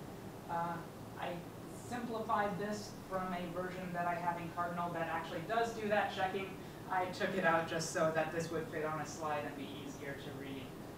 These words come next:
Um, in the case of the mass spectra we'll be testing this on, they're all going to be, um, doubles rather than integers, so I'm not going to worry about that too much.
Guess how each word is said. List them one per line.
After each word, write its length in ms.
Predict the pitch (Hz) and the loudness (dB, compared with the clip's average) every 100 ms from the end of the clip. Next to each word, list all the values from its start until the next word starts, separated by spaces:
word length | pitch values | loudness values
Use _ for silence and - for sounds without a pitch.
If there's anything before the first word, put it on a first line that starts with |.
| - - 165 | -10 -6 -4
Um, 280 | 165 165 160 - - - - | -2 -2 -4 -8 -10 -10 -2
in 80 | 214 | 4
the 80 | 220 | 6
case 360 | 262 285 - 247 | 6 4 4 8
of 340 | 240 240 - - - | 10 10 6 -4 2
the 100 | 214 | 4
mass 260 | 208 214 196 | 6 6 4
spectra 380 | - 214 - 202 | 4 2 4 6
we'll 120 | 202 | 8
be 120 | 196 | 6
testing 420 | 196 214 202 214 | 8 8 6 4
this 220 | 196 190 202 | 4 4 6
on, 320 | 190 190 185 - - - | 6 6 4 -4 -8 -4
they're 140 | 185 | 2
all 180 | 180 175 | 4 4
going 260 | 190 190 175 | 4 2 0
to 80 | 170 | -2
be, 420 | 175 175 170 165 | 0 2 4 2
um, 540 | 165 160 156 156 151 151 - - - - - | 4 6 6 6 0 -4 -8 -10 -10 -10 0
doubles 520 | 196 190 202 202 190 185 | 6 6 6 2 0 4
rather 240 | 175 170 | 4 4
than 160 | 170 170 | 2 2
integers, 500 | 170 170 170 170 160 | 2 2 4 2 2
so 360 | - 165 156 156 | 4 6 6 6
I'm 140 | 160 | 2
not 200 | 160 156 | 2 0
going 160 | 156 156 | -2 -4
to 200 | 156 151 | -6 -2
worry 240 | 151 151 143 | -2 0 -2
about 220 | 143 - | -4 -4
that 180 | 147 - | -4 -4
too 140 | - 143 | -6 -4
much. 200 | 139 | -4